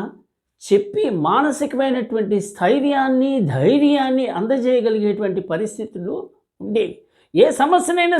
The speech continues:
సరే, ఏ విషయాన్నైనా సరే ఏ విధంగా అర్థం చేసుకోవాలి, అర్థం చేసుకున్న దానికి తగ్గట్లుగా ఏ విధంగా ప్రవర్తించాలి అనేటువంటి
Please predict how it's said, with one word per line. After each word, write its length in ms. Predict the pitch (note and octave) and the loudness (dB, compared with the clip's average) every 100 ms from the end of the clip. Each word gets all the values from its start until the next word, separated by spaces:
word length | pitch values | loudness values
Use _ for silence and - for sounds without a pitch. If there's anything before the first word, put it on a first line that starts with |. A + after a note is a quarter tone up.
| B3+ | 2
సరే, 180 | A#3+ - - _ _ _ _ _ _ D3+ | 2 0 -10 _ _ _ _ _ _ -6
ఏ 180 | E3 E4 | -4 -2
విషయాన్నైనా 720 | D4 B3 D#4+ F4 F4+ E4+ E4 | -2 0 2 2 2 0 0
సరే 260 | A#3 A3+ D#3+ - - _ _ _ | 0 0 0 -2 -18 _ _ _
ఏ 160 | - A#3+ | -2 0
విధంగా 400 | D#4+ D4 D#4 C#4+ | 0 0 0 2
అర్థం 260 | A3+ C4 C#4+ | 0 0 2
చేసుకోవాలి, 540 | C4 A#3+ - G3+ F#3+ C4 | 4 4 2 -2 2 2
అర్థం 360 | C4+ G3 C4 D4+ | 2 0 -2 0
చేసుకున్న 360 | D4 C#4+ C#4+ B3+ B3+ | -2 -2 -2 -4 -2
దానికి 260 | A#3 G#3+ G#3+ | -2 -2 -2
తగ్గట్లుగా 500 | B3 B3+ E4+ - D4 D#4 | -2 0 -2 2 2 6
ఏ 20 | C#4+ | 6
విధంగా 360 | C#4 B3 B3+ | 4 2 -4
ప్రవర్తించాలి 920 | A#3 F#3+ A3+ C#4+ - D4 A#3 B3+ A#3+ B3 | -4 -2 -2 -2 -2 -4 -2 -2 2 2
అనేటువంటి 480 | A3+ A3 G#3+ G3 | 2 -2 -2 -4